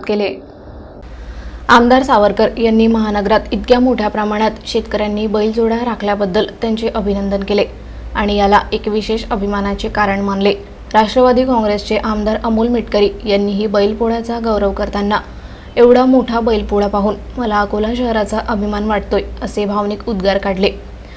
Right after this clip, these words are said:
सिने अभिनेत्री काजल राऊत यांनी देखील बैलपोळ्याच्या उत्सवाचे कौतुक केले आणि शेतकऱ्यांच्या श्रमांचे महत्त्व अधोरेखित केले. महोत्सवात मुआज खान आणि साजिद खान यांच्या बैलजोडीला प्रथम क्रमांकाचे पारितोषिक मिळाले,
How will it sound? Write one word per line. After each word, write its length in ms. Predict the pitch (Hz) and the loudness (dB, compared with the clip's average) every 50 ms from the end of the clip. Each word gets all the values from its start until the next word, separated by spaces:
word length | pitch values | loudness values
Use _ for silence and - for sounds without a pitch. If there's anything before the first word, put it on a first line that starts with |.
| - - - - - - - | -18 -18 -18 -18 -10 -4 -2
सिने 200 | 240 233 247 254 | 0 2 2 2
अभिनेत्री 520 | 262 247 262 262 262 262 262 254 262 262 | 4 4 4 6 6 4 4 2 0 0
काजल 340 | 262 254 233 214 185 202 214 | 2 2 2 2 2 0 0
राऊत 400 | 233 208 202 202 202 202 - - | 4 4 4 4 4 2 -2 -2
यांनी 280 | 214 208 202 196 208 | -2 0 0 0 0
देखील 300 | 190 202 202 - 214 202 - - - - | 0 0 0 2 2 2 2 0 -6 -4
बैलपोळ्याच्या 680 | 208 220 214 226 240 - 254 240 233 240 233 247 240 - - | -2 0 0 0 0 2 2 2 2 2 -2 -2 -2 -2 -2
उत्सवाचे 540 | 240 - - 240 208 214 202 196 - 220 220 | -4 -6 -4 -4 -2 -2 -2 -2 -2 -2 -2
कौतुक 340 | 226 214 196 190 202 196 | -2 -2 -2 -2 -4 -4
केले 220 | - 208 202 196 - - - - - - - - - - | 0 2 2 2 2 0 -4 -16 -18 -18 -18 -18 -14 -8
आणि 220 | - 226 208 220 226 | -4 -2 0 0 0
शेतकऱ्यांच्या 640 | 226 - 214 190 - 214 202 202 202 202 214 214 226 | 2 0 0 0 0 0 0 0 0 -2 -4 -4 -4
श्रमांचे 520 | 226 240 226 208 208 208 214 202 220 226 | -4 -4 -4 -4 -4 -4 -4 -2 0 0
महत्त्व 380 | 240 240 226 214 196 202 196 208 - | 0 0 -2 -2 -2 0 0 0 0
अधोरेखित 460 | - 202 190 202 196 196 196 - 214 - - | 0 -2 -2 0 -2 -2 -2 -4 -6 -4 0
केले. 180 | 214 208 - - - - - - - - - - - - - | 0 0 0 0 -4 -12 -18 -18 -20 -20 -20 -20 -14 -8 -4
महोत्सवात 680 | 220 214 202 202 202 - 202 196 208 202 202 - - | -2 0 0 0 0 0 2 4 4 2 2 0 -2
मुआज 400 | 226 220 226 226 233 247 247 - | 0 2 2 2 0 -2 -4 -4
खान 160 | - 233 208 190 - - | -4 -4 -4 -4 -4 -6
आणि 220 | 220 202 202 202 202 | -6 -6 -4 -4 -4
साजिद 360 | 208 220 202 196 190 214 214 - - | -2 -2 -2 -2 -2 -4 -8 -8 -6
खान 200 | - 202 190 - - - - | -6 -4 -4 -4 -6 -8 -6
यांच्या 340 | 214 208 202 196 208 208 214 | -4 -2 -2 -2 -2 -2 -2
बैलजोडीला 560 | 208 214 202 196 190 196 196 196 196 202 196 - - - - - - - - - - - | 0 -2 -2 -2 -2 -2 0 2 2 2 0 0 -4 -14 -16 -16 -16 -16 -18 -8 0 2
प्रथम 300 | 240 226 - 247 254 262 | 2 2 2 2 0 2
क्रमांकाचे 600 | 262 254 226 214 208 208 202 208 202 - 220 226 | 2 0 0 0 0 0 0 -2 0 0 -2 -2
पारितोषिक 600 | 220 233 208 196 202 196 202 196 202 - 226 - | 0 2 2 2 2 2 0 -2 -2 -4 -4 -4
मिळाले, 340 | 226 208 196 190 196 196 | -2 0 0 2 2 2